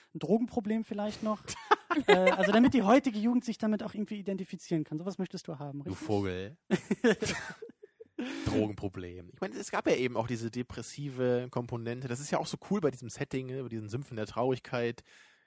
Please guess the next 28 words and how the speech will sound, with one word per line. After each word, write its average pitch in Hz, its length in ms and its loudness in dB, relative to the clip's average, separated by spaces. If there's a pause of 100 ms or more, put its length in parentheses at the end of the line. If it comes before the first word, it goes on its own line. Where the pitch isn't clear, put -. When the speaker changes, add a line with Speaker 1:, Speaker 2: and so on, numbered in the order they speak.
(120)
Speaker 2:
dass 107 100 -10
er 110 140 -4
gleich 117 240 -2
am 107 80 -6
Anfang 127 320 -2
dieses 113 200 -6
Abenteuers 113 540 -2
schon 117 160 -6
in 110 80 -8
diese 107 180 -8
depressive 113 580 -8
Phase - 420 -6
dann 120 120 -4
reinkommt 120 420 -6
und 113 80 -10
das 110 120 -6
eben 120 140 -8
auch - 120 -10
überwinden 123 460 -4
muss. 120 200 -6
Das 120 120 -10
ist 143 140 -10
ja 139 80 2
alles 117 180 0
auch 117 140 -4
eine 117 100 -4
psychologische 113 600 -4
Ebene. 110 400 -6